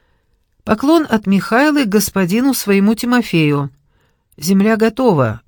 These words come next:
нужны семена. Грамота семнадцатая, Неревский раскоп, усадьба А, пятнадцатый век.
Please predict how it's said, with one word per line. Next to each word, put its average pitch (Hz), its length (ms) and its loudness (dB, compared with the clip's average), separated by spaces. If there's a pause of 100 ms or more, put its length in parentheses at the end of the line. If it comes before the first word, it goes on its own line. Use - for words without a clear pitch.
нужны 185 480 2
семена. 196 680 0 (880)
Грамота 170 420 0
семнадцатая, 254 880 -2 (460)
Неревский 180 480 0
раскоп, 175 520 -2 (220)
усадьба 160 680 0
А, 247 40 -4
пятнадцатый 175 600 -4
век. 123 360 -4